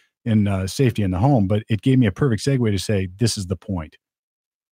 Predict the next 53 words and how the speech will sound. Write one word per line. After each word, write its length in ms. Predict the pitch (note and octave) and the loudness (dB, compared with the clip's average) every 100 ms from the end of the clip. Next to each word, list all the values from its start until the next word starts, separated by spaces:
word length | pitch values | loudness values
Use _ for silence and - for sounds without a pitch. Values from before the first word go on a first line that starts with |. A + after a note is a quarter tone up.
| - | -8
We 200 | G#2+ C3+ | 0 2
have 100 | B2 | 2
a 60 | |
guarantee 480 | G2+ A#2 A#2 F#2+ B2+ | 2 2 2 2 0
to 80 | G#2+ | 0
protect 340 | - F#2+ G2 | -2 -6 -8
the 80 | F2+ | -8
safety 340 | F2+ F#2+ E2 F2 | -12 -12 -12 -14
of 120 | D#2+ | -16
our 80 | D#2+ | -16
homes. 240 | F2 D#2+ | -16 -16
It's 100 | F2 | -18
a 60 | F#2 | -10
constitutional 580 | A#2 G#2 - C#3 A2+ | -6 -6 -2 -2 -2
guarantee, 400 | F2 F2 D#2 - | -10 -12 -18 -12
and 80 | G#2+ | -8
it's 140 | A#2 A2+ | -8 -2
right 180 | D3 | -2
there 160 | D#3 C#3+ | 0 2
in 60 | C3 | 2
the 80 | |
Second 320 | A2 B2 G#2 G2 | 2 -2 -4 -2
Amendment, 420 | A#2+ D#3+ G2 G2+ | -2 0 0 -2
and 100 | G2+ | -4
it 120 | F#2+ | -6
says 420 | - F3 G#2 G2 | -8 -6 -6 -8
that 200 | G#2+ G2+ _ _ _ - | -6 -8 _ _ _ -2
we 80 | B2 | 0
have 100 | G#2+ | 2
a 40 | |
right 180 | A2 G#2+ | 2 2
to 80 | G2 | 0
bear 180 | A2 | 2
arms 200 | G2+ F#2+ - | 2 0 -2
to 80 | |
do 200 | G#2+ G3 G2+ | -2 2 2
it." 120 | E2 | 0
And 140 | A2+ | 2
then, 240 | B2 G#2+ F#2 _ _ _ - | 4 2 0 _ _ _ 0
you 80 | |
know, 60 | A#2 | 2
if 100 | F2+ | 2
you 100 | A#2+ | 2
have 180 | G#2 F#2 | 2 0
the 280 | G2+ F#2+ F2+ | -2 -4 -6
case 400 | - C3+ A2 - | -4 0 0 0
of, 240 | G#2 F#2 F2 | -2 -2 -2
um, 320 | F#2 F2 F2+ - _ - | -6 -8 -10 -16 _ -2
D 120 | B2 | 0
C 300 | G#2+ - A#2+ | 0 0 0
versus 300 | G#2 F#2 F#2 | 0 -2 -4
Heller, 400 | E2 F#2+ F2 A#2 | 0 0 0 -6
the 120 | A2 | -4